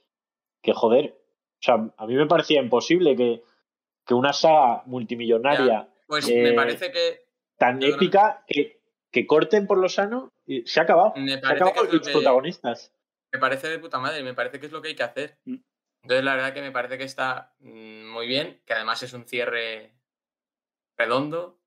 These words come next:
Speaker 2: y solo me queda quitarme el sombrero ante Marvel, la verdad.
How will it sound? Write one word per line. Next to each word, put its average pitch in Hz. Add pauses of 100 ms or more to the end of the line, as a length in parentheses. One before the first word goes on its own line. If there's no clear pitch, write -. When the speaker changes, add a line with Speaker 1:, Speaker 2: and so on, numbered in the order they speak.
(280)
Speaker 2:
y 107 (240)
solo 117
me 123
queda 131
quitarme 127
el 131
sombrero 120 (220)
ante 110
Marvel, 120
la 107
verdad. 107